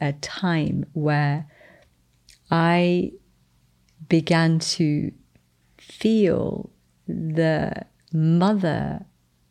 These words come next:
heart in Anne Boleyn the night before. So I could feel this in the, as I was there present in, in the timeline, in this particular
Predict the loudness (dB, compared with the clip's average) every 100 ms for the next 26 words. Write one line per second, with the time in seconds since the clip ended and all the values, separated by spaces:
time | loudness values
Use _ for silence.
0 | _ -20 -8 -2 0 0 -4 -8 -6 -4
1 | -2 0 0 0 0 0 -2 -6 -10 _
2 | -20 -20 -20 _ 0 2 2 2 -2 -2
3 | 0 -2 0 0 0 -2 -6 -2 2 2
4 | 2 0 0 -2 -2 -2 -2 -2 -6 -6
5 | -4 0 0 0 0 0 0 2 2 0
6 | 0 0 0 0 0 0 -2 -8 -4 0
7 | 0 0 -2 0 2 2 0 0 0 -2
8 | -4 -10 -10 -4 -4 -2 0 2 0